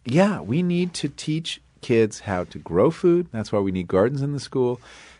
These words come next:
to reconnect them with the source of their food. And that, by the way, is how kids discover vegetables, when they pick them themselves and taste them right out of the garden. We need to teach them how to cook,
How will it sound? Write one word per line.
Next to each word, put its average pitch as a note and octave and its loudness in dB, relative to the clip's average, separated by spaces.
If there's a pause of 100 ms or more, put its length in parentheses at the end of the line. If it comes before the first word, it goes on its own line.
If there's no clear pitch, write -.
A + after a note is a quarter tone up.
to - -4
reconnect B2+ 0
them C3 -6
with A#2 -6
the A#2 -14
source A#2 -2
of A#2+ -6
their A#2+ -2
food. G#2 -4 (720)
And G2 0
that, A2 2
by F#2+ 6
the F2+ 2
way, F2 6
is E2+ 2
how F#2+ 2
kids - -2
discover E2+ -2
vegetables, D2 -4
when E2 -6
they D#2+ -4
pick G#2+ -6
them A#2+ -8
themselves F#2 -2
and D#2 -12
taste - -10
them D#2 -8
right E2 -4
out A2 -2
of G#2+ -6
the G#2 -8
garden. D2+ -10 (500)
We A2 4
need A#2+ 4
to A2 -12
teach A#2 -2
them A#2 -4
how G2+ -2
to G#2 0
cook, - -6